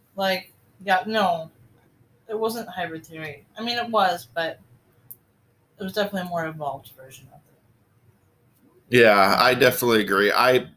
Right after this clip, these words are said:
Speaker 2: I do think Meteora is leaps and bounds better than Hybrid Theory, and I know that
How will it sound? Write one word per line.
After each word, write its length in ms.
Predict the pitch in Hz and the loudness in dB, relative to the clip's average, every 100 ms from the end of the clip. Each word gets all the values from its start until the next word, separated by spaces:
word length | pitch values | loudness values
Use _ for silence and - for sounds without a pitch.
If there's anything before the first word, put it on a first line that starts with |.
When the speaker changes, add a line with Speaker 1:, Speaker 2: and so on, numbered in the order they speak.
| - | -2
Speaker 2:
I 160 | 127 | 0
do 320 | 123 117 135 131 | 0 2 2 2
think 380 | - 127 110 | 2 0 0
Meteora 800 | 110 113 113 107 107 104 101 98 - | -2 -2 0 0 0 0 0 -2 -2
is 600 | 104 101 98 - - - | -4 -2 -4 -4 -4 -4
leaps 680 | 127 117 120 131 120 90 - | -10 -6 0 2 2 -2 -4
and 240 | - 104 98 | -2 -4 0
bounds 400 | 104 92 90 87 | 0 0 -4 -6
better 540 | - 95 82 - - - _ _ _ - | -2 -2 0 -2 -6 -12 _ _ _ -4
than 140 | 104 | -2
Hybrid 520 | 98 92 85 87 82 | 2 0 0 -6 -6
Theory, 520 | - 90 69 60 82 | -6 -6 -6 -8 -6
and 220 | 69 104 107 | -4 -2 -2
I 80 | |
know 240 | 110 113 113 | 0 2 2
that 320 | 107 104 98 | 2 0 -4